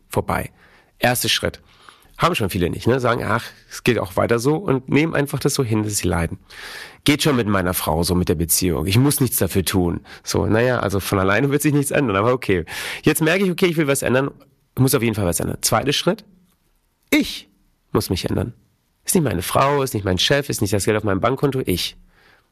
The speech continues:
Ne? Klar, wenn du in einer Beziehung bist und du wirst geschlagen von einem Alkoholiker, dann heißt es nicht, „Ah, ich muss nur meditieren und dann kann ich damit umgehen.“ Nein, dann musst du natürlich raus, aber auch da änderst du dich. Du ziehst dich aus der Situation raus, aus der Beziehung raus. Also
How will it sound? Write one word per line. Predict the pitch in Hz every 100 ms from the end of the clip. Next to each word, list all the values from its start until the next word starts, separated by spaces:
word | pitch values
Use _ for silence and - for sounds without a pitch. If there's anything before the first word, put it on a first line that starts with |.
| _ _
Ne? | - 120 123 -
Klar, | - 117 160 226 -
wenn | - 98
du |
in | 101
einer | 90
Beziehung | 87 147 160 160
bist | 156 -
und | 110
du | 95
wirst | 101
geschlagen | - - 123 143
von | 117
einem | 101
Alkoholiker, | 92 95 107 143 143 147
dann | 143 107
heißt | 101 110 -
es | -
nicht, | 131 - - - -
„Ah, | - 113 139 95 80 - _ _ _
ich | -
muss | 92 101 120
nur | 143
meditieren | 123 95 - 165 170
und | 110
dann | 110
kann | 110 113
ich | 110
damit | 104 95
umgehen.“ | 143 120 85 87
Nein, | 98 101 85 - _ _ _
dann | - 95
musst | 117 -
du |
natürlich | 107 - 98 87
raus, | 85 87 135 214 - - _ _ _
aber | - -
auch | -
da | - 123
änderst | - 127 120 -
du | 92
dich. | 92 -
Du | 95
ziehst | - - 165 - 127
dich | 120 -
aus | 117
der | - 98
Situation | 104 98 90 98 95
raus, | 95 95 95
aus | - 104
der | -
Beziehung | 92 - 107 -
raus. | - -
Also | - -